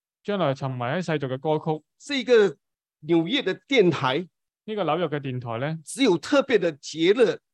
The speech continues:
Speaker 2: 复活节、圣诞节才唱一点的诗歌。
Speaker 1: 只要有特-，特別嘅節日，復活節、聖誕節先至唱詩歌。
Speaker 2: 他要去。
Speaker 1: 佢要去嘅話呢，
Speaker 2: 妈妈不希望他去。
Speaker 1: 妈妈唔希望佢去。
Speaker 2: 怎么办呢？
Speaker 1: 點辦呢？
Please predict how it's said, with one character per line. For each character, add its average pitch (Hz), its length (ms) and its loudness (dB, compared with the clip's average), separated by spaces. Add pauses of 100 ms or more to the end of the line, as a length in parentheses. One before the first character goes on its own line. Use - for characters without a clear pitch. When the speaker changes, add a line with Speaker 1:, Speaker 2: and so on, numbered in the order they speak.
Speaker 2:
复 269 180 -4
活 208 160 6
节、 185 160 0
圣 208 240 -2
诞 175 240 0
节 151 380 -8 (300)
才 165 180 0
唱 185 340 2
一 196 120 -2
点 120 200 -2
的 139 120 -4
诗 208 460 -10
歌。 180 300 -2 (380)
Speaker 1:
只 - 80 -8
要 202 160 4
有 160 160 2
特-， 151 260 -8
特 147 80 -4
別 147 180 -10
嘅 160 100 -4
節 151 140 -10
日， 143 60 -2
復 131 160 -6
活 135 120 -10
節、 139 160 -8
聖 147 160 -4
誕 143 180 -2
節 139 100 -6
先 160 220 -2
至 147 100 -4
唱 131 220 -6
詩 135 180 -10
歌。 131 240 -4 (200)
Speaker 2:
他 262 160 0
要 226 240 4
去。 151 420 -6 (500)
Speaker 1:
佢 160 160 4
要 196 140 2
去 147 200 -2
嘅 139 80 -2
話 131 120 0
呢， 156 260 -4
Speaker 2:
妈 208 240 0
妈 202 160 0
不 190 160 -8
希 190 180 -6
望 156 160 0
他 147 200 -2
去。 139 260 -2 (160)
Speaker 1:
妈 135 140 -6
妈 175 160 0
唔 139 120 -2
希 165 120 -4
望 139 160 -4
佢 120 340 -8
去。 - 140 -20
Speaker 2:
怎 127 160 -10
么 156 100 -2
办 185 300 0
呢？ 208 200 -2 (120)
Speaker 1:
點 143 160 -4
辦 127 180 -6
呢？ 139 180 -6